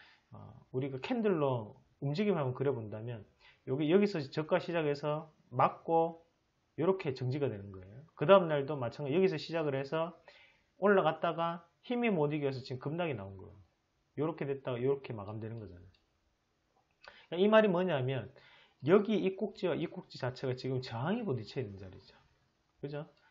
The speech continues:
여기는 지지가 나타났지만 일시적인 지지였던 거예요. 그러니까 여기도 마찬가지로 지금 맞고 빠졌고 그 다음날 또다시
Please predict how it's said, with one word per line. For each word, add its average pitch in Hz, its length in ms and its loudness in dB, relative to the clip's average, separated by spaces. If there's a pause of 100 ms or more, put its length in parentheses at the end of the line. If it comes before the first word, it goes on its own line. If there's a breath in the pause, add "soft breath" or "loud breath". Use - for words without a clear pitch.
(160 soft breath)
여기는 185 320 6
지지가 180 300 0
나타났지만 156 580 -2
일시적인 208 440 0
지지였던 131 500 -6
거예요. 90 160 -18 (1400)
그러니까 170 200 6
여기도 196 160 6
마찬가지로 151 520 -2
지금 143 280 -6
맞고 - 360 0
빠졌고 127 640 -4
그 - 80 -10
다음날 165 320 2
또다시 185 600 -2